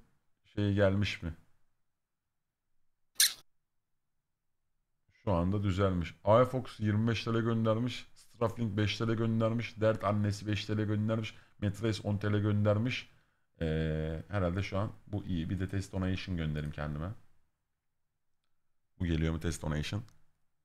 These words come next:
Ha, geldi Bino Game. İyi yayınlar diledi bize. Sağ olsun. Teşekkür ederim. Tamam. Vlog yap-, vlog çektim. Görüntüleri çektim.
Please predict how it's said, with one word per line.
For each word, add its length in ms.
Ha, 280
geldi 300
Bino 320
Game. 200
İyi 100
yayınlar 380
diledi 320
bize. 280
Sağ 140
olsun. 340
Teşekkür 360
ederim. 300
Tamam. 540
Vlog 300
yap-, 200
vlog 440
çektim. 420
Görüntüleri 460
çektim. 440